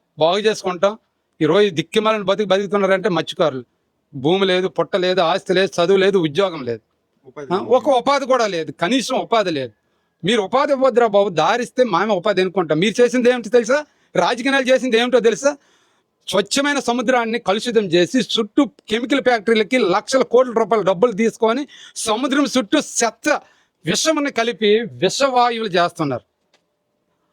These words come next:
Speaker 1: అంటే, ముప్పై కిలోమీటర్లకి, ఇరవై కిలోమీటర్లకి మా సముద్రానికి హాని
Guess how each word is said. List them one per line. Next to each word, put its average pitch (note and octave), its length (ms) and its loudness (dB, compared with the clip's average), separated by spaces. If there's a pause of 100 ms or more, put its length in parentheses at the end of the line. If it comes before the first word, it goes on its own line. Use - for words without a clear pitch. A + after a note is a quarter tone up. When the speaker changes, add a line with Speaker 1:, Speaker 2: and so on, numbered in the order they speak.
(140)
Speaker 1:
అంటే, E3+ 220 0
ముప్పై G#3 280 -2
కిలోమీటర్లకి, G#3+ 580 0
ఇరవై G#3+ 300 0
కిలోమీటర్లకి G3+ 640 0 (540)
మా F#3+ 80 0 (120)
సముద్రానికి A3 640 -2
హాని A3 180 -2